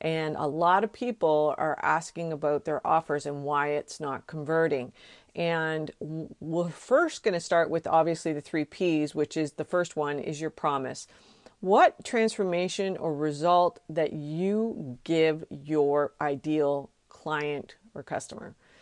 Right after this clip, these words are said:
It needs to be clear, needs to be concise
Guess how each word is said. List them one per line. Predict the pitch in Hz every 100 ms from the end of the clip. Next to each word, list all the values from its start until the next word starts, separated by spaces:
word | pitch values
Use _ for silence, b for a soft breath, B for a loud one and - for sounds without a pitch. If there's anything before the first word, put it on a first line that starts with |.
| b 175
It |
needs | 180 196
to |
be | 233 247
clear, | - 214 202 190 196 196
needs | 170 160
to | -
be | 196
concise | 214 208 - 165 160 165